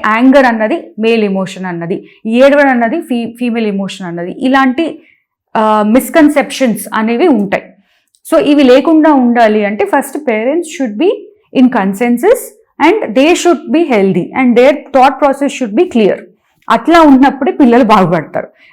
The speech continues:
Just రెగ్యులర్గా ఆఫీస్కి వెళ్ళి వాళ్ళకి ఏం కావాలంటే అది ఇస్తున్నాము మేము, ఇంకేం కావాలి, ఈ పిల్లలకి కష్టం అంటే ఏంటో తెలీదు, మేము చిన్నప్పుడు ఇలా కష్టపడే వాళ్ళం, అలా కష్టపడే వాళ్ళం అని చెప్పి ఆ కంపారిజన్ తోటి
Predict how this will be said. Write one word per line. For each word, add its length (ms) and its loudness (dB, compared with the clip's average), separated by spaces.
Just 280 2
రెగ్యులర్గా 400 2
ఆఫీస్కి 360 -4
వెళ్ళి 220 0
వాళ్ళకి 280 2
ఏం 140 6
కావాలంటే 440 2
అది 200 -2
ఇస్తున్నాము 480 -4
మేము, 160 -4
ఇంకేం 300 4
కావాలి, 380 0
ఈ 120 0
పిల్లలకి 460 2
కష్టం 380 -2
అంటే 180 -2
ఏంటో 180 -4
తెలీదు, 320 0
మేము 260 4
చిన్నప్పుడు 400 -2
ఇలా 140 2
కష్టపడే 480 -4
వాళ్ళం, 200 -2
అలా 140 2
కష్టపడే 480 -4
వాళ్ళం 260 -4
అని 140 -6
చెప్పి 200 -6
ఆ 20 -2
కంపారిజన్ 680 2
తోటి 260 0